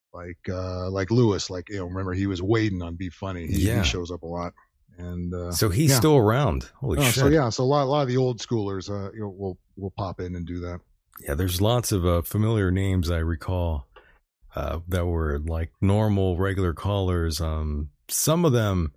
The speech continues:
Speaker 2: I'm sure you remember, just some of them were just fucking wild, man.
Speaker 1: Oh, yeah. Which is good, because a-,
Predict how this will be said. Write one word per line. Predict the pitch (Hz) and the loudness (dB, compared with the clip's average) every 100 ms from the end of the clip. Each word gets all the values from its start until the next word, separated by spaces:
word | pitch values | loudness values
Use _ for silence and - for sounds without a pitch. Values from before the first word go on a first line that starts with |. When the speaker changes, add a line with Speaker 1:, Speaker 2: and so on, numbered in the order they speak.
| _ _ _ _ _ _ _ | _ _ _ _ _ _ _
Speaker 2:
I'm | 92 98 | -4 -2
sure | - 127 120 | 0 2 2
you | 98 | 2
remember, | 90 98 101 87 | 2 4 4 2
just | 85 87 | 2 0
some | 117 110 | 0 0
of | |
them | 95 85 | 2 0
were | 80 | 0
just | 80 - | -2 -4
fucking | 92 92 82 73 73 | -4 -4 -2 -2 0
wild, | 85 87 73 69 | 0 2 0 -2
man. | 69 67 69 - _ _ _ _ 123 | -4 -4 -6 -12 _ _ _ _ -2
Speaker 1:
Oh, | 139 | 0
yeah. | 123 - _ _ _ _ _ _ _ _ _ _ _ _ | 0 -4 _ _ _ _ _ _ _ _ _ _ _ _
Which | 117 110 | -4 -4
is | 101 | 0
good, | 147 113 | 2 2
because | 104 113 110 107 104 | 0 0 0 0 -2
a-, | 135 131 | -4 -6